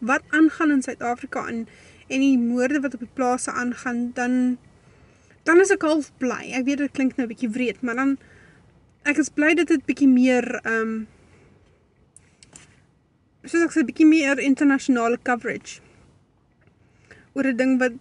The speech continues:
gewoonlik net so onder die mat ingevee word, lyk dit vir my daar. Ou Malema is besig om lekker strooi te doen. Hy sing snaakse liedjies en, eh, niemand wil hom aanvat nie. Lyk, lyk my die ouetjie is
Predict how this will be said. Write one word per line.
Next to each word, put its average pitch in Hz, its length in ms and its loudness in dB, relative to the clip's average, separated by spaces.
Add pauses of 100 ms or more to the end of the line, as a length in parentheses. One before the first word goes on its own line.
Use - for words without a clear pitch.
(480)
gewoonlik 269 440 2
net 285 140 0
so 254 100 -8
onder 262 160 0
die 240 200 0
mat 233 160 -4
ingevee 277 560 -4
word, 196 160 -12
lyk - 160 -12
dit - 140 -20
vir - 160 -16
my - 80 -18
daar. - 200 -14 (1700)
Ou 254 160 -2
Malema 254 560 2
is 226 80 -6
besig 240 360 -6
om 240 120 -4
lekker 233 240 -8
strooi 254 400 -4
te 233 80 -10
doen. 233 320 -6
Hy 233 320 -4 (320)
sing 254 540 -4 (100)
snaakse 240 560 -6
liedjies 226 480 -6
en, 220 100 -6 (140)
eh, 214 240 -10 (1160)
niemand 277 480 4 (440)
wil 262 240 0
hom 254 160 -2
aanvat 294 400 -2
nie. 208 80 -4
Lyk, 202 380 -8 (100)
lyk 247 240 -2
my 269 160 0
die 262 120 -2
ouetjie 262 320 -4
is 240 120 -8